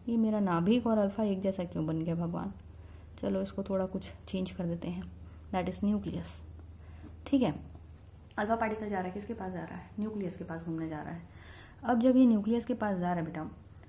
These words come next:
तो what is impact parameter? Impact parameter बेटा क्या होता है actually? It's a pub-, चलो मैं पहले बना लेती हूँ फिर समझाऊँगी।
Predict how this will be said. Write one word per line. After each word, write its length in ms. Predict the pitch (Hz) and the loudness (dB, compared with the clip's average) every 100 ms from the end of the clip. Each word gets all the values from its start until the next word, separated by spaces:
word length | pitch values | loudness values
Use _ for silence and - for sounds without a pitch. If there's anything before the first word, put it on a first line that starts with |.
| - - | -20 -4
तो 80 | 277 190 165 - - - - - - 226 | 0 0 -2 -10 -16 -18 -18 -18 -8 -2
what 220 | 247 269 | 0 0
is 140 | 269 - | 0 0
impact 460 | 220 202 214 220 - - | 0 0 -2 -4 -8 -6
parameter? 440 | 208 196 165 147 - - - - - - - - - | -2 0 -2 -4 -10 -14 -16 -16 -16 -16 -16 -16 0
Impact 380 | 254 247 311 - | 0 2 -2 -2
parameter 380 | 294 285 269 269 | -2 2 2 2
बेटा 240 | 240 233 | -2 -4
क्या 160 | 233 226 | -4 -4
होता 240 | 208 165 | -4 -4
है 180 | 175 180 | -6 -6
actually? 300 | - 214 175 196 - - - - | -8 -6 -4 -4 -8 -14 -14 -2
It's 140 | 269 294 | 4 4
a 60 | 294 - | 2 -2
pub-, 420 | 214 214 - - - | -2 -2 -8 -16 -2
चलो 180 | 226 | 0
मैं 100 | 190 190 | 0 0
पहले 160 | 208 208 | 0 2
बना 220 | 190 208 | 2 4
लेती 200 | 202 202 | 2 2
हूँ 60 | 202 | 0
फिर 80 | |
समझाऊँगी। 480 | 190 175 165 165 175 | 2 2 4 2 2